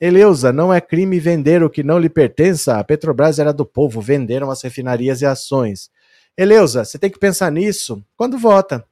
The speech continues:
Depois que o político tá lá, ele tem uma caneta pra assinar. Não adianta ficar falando, "Ah, mas é crime fazer isso."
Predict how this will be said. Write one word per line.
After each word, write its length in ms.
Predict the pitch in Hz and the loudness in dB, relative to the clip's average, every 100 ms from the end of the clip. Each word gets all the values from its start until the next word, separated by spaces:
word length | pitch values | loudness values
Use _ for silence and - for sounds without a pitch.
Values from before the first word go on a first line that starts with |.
| _ _ | _ _
Depois 320 | 170 247 247 | -4 -2 -2
que 60 | 202 | -4
o 40 | |
político 420 | 190 156 135 - | -4 -4 -4 -6
tá 120 | 110 | -4
lá, 200 | 120 156 | 0 0
ele 100 | 185 | 0
tem 120 | 156 208 | 0 -2
uma 120 | 226 | -2
caneta 400 | 233 190 190 160 | -2 0 0 -2
pra 140 | 123 | -4
assinar. 360 | 120 123 113 104 | -6 -8 -8 -6
Não 80 | 131 | -4
adianta 300 | 139 208 220 | -2 -4 -4
ficar 160 | 202 | -6
falando, 400 | 185 165 139 131 | -4 -2 -2 0
"Ah, 240 | 196 254 240 | 0 0 -2
mas 240 | 208 180 | -2 -2
é 80 | 202 | -2
crime 640 | 202 180 226 226 185 175 | -4 -6 -6 -6 -6 -8
fazer 380 | 175 175 165 160 | -6 -6 -4 -6
isso." 500 | 175 202 185 - | -6 -10 -12 -18